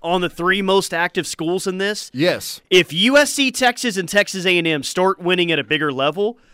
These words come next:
Speaker 1: I think that we're gonna see this on a larger level. But if they go down in flames, if Muleshoe's out of U S C in three years and it goes to crap, A and M crumbles down, Texas continues their decade of suck, then maybe th-, maybe we are,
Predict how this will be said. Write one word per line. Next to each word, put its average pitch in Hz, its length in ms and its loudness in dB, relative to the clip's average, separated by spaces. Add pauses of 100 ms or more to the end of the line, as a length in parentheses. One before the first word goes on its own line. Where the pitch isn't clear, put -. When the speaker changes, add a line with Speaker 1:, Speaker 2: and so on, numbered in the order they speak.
(200)
Speaker 1:
I 170 120 0
think 190 160 4
that 202 100 4
we're 190 100 2
gonna 185 140 0
see 262 240 0
this 170 280 -4
on 147 180 -2
a 135 40 -2
larger 131 360 -4
level. 107 360 -8
But 139 120 0
if - 80 -2
they 220 140 2
go 254 160 0
down 220 260 2
in 175 80 -4
flames, 185 760 -2
if - 140 -14
Muleshoe's 180 480 -2
out 175 140 2
of 156 120 0
U 175 160 -2
S 160 140 0
C 170 220 -2
in 156 80 -4
three 160 240 -2
years 151 420 -2 (260)
and 143 120 -2
it 135 40 -2
goes 160 260 -2
to 147 100 -8
crap, 151 480 2
A 160 160 4
and 160 80 0
M 156 120 -2
crumbles 156 400 -2
down, 147 300 0
Texas 151 420 -4
continues 143 680 -4 (240)
their 156 160 0
decade 147 420 -2
of 127 80 -6
suck, 139 420 -4 (520)
then 165 180 0
maybe 196 340 2
th-, 214 280 2
maybe 269 320 4
we 277 180 4
are, 240 300 6